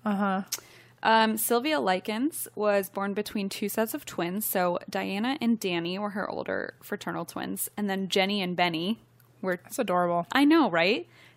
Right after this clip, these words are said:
Speaker 2: Diana and Danny,
Speaker 1: Mm-hmm.
Speaker 2: which is, like, really confusing, I feel like. And then Jenny and Benny, which
Speaker 1: Yeah.
Speaker 2: is super cute. We're one year younger. So
Speaker 1: It'd be
Speaker 2: she
Speaker 1: really
Speaker 2: was
Speaker 1: fucked up if they had, like,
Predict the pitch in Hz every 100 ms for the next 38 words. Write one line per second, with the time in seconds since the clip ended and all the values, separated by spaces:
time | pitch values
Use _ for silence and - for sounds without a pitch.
0 | - 208 208 220 262 294 - _ _ _
1 | _ _ - 240 208 185 175 175 202 294
2 | 359 _ _ _ - 208 220 226 220 208
3 | 240 - 262 262 214 - 170 - - -
4 | - - - _ - - _ - 208 202
5 | 190 185 185 165 - - - - _ _
6 | _ - 233 202 185 185 - - - -
7 | - - - - - - - - _ 233
8 | 220 214 196 180 - - - - 294 285
9 | 277 233 233 - 208 208 196 190 185 180
10 | 175